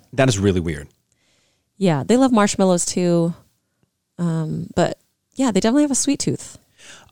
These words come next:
Speaker 1: I was, uh, I didn't think that, I, I, I thought you were pulling my leg with that.
Speaker 2: Oh, really?
Speaker 1: I really did. 'Cause you were saying, "Oh, she's eating, she's, she's having marshmallows." So that,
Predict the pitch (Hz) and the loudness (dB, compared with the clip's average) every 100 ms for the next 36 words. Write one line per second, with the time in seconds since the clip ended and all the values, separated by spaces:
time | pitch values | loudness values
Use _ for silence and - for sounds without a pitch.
0 | - 139 160 165 127 - 135 - 123 156 | 0 2 4 4 4 0 -2 -2 0 2
1 | 160 143 - 135 120 113 - 104 - _ | 4 4 2 0 2 0 0 -10 -18 _
2 | _ _ _ 110 - 113 139 151 151 123 | _ _ _ -8 -4 -2 0 2 4 2
3 | - 123 95 85 78 73 _ _ 107 - | 2 0 0 -4 -8 -16 _ _ -6 -6
4 | 80 - 254 262 - - 220 262 135 117 | -10 -8 -4 -2 -2 -6 -6 -2 2 4
5 | 135 131 117 101 80 - - 143 120 - | 6 6 4 0 -2 -14 -2 0 0 -2
6 | 135 127 139 123 151 139 - 147 156 156 | 0 0 0 0 2 2 0 -2 0 0
7 | 135 - - - - 135 110 - - 123 | 0 -4 -18 -14 -4 -2 -2 -6 -6 -2
8 | 131 123 107 110 113 104 80 76 - - | 0 2 2 2 0 -2 -4 -8 -14 -16
9 | _ _ _ _ _ _ - 196 185 | _ _ _ _ _ _ -10 -6 -6